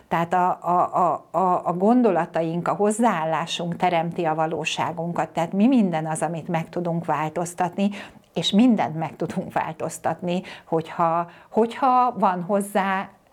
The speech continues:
szándék, és, és azt gondolom, hogy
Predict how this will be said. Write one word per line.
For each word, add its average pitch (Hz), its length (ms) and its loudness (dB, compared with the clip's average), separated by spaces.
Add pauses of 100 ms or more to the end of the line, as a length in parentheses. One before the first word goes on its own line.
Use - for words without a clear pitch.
(160)
szándék, 170 760 -4
és, 180 320 -4 (300)
és - 180 -4
azt 175 200 0
gondolom, 180 440 2
hogy 190 200 2